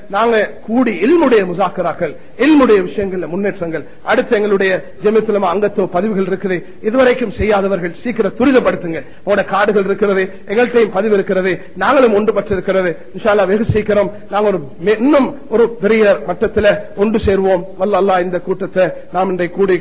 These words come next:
இந்த கலையக்கூடிய நேரத்துல அல்லாஹ் எங்களுடைய இந்த கூட்டத்தை கபூல் செய்வானாக. அல்லாஹ் எல்லா வகையிலையும் ஹைரையும் பரக்கத்தையும் ஏற்படுத்துவானாக.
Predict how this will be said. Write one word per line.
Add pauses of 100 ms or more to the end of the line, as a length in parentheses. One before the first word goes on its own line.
(140)
இந்த (180)
கலையக்கூடிய
நேரத்துல (340)
அல்லாஹ்
எங்களுடைய
இந்த
கூட்டத்தை
கபூல்
செய்வானாக. (240)
அல்லாஹ்
எல்லா
வகையிலையும் (120)
ஹைரையும்
பரக்கத்தையும்
ஏற்படுத்துவானாக.